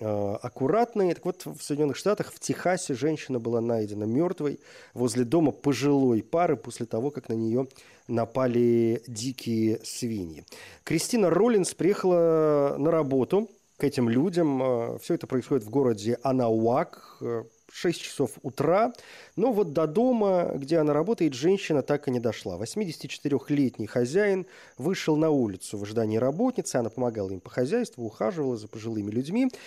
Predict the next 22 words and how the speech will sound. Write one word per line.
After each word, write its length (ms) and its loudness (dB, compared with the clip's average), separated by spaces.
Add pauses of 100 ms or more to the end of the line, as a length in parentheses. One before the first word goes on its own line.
(200)
И 80 -6
вот 200 0
он 340 0
вышел 240 -2
на 80 4
улицу 360 2
для 100 -12
того, 120 2
чтобы 180 -8
встретить 360 -2
работницу, 640 0
но, 1500 2
э, 40 0
обнаружил 460 0
тело 540 2 (280)
во 120 0
дворе 500 2
дома. 420 -2 (120)
На 100 0
место 260 -2
вызвали 300 -2
полицию. 760 0